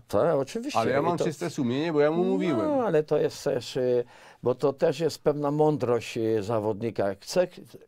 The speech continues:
Speaker 1: co chce osiągnąć, uprawiając tą dyscyplinę. Bo jest, są tacy, którzy szybko poddają się. Ja,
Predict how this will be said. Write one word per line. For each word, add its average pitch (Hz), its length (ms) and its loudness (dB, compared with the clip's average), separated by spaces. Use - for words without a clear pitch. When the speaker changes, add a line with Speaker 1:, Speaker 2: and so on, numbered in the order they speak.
Speaker 1:
co - 180 2
chce 156 300 0
osiągnąć, 135 840 -4
uprawiając 117 560 0
tą 113 180 -2
dyscyplinę. 98 840 -6
Bo 117 160 2
jest, 135 340 0
są 139 340 0
tacy, 127 360 -4
którzy 147 500 -6
szybko 151 440 0
poddają 147 600 0
się. 87 240 -8
Ja, 85 120 0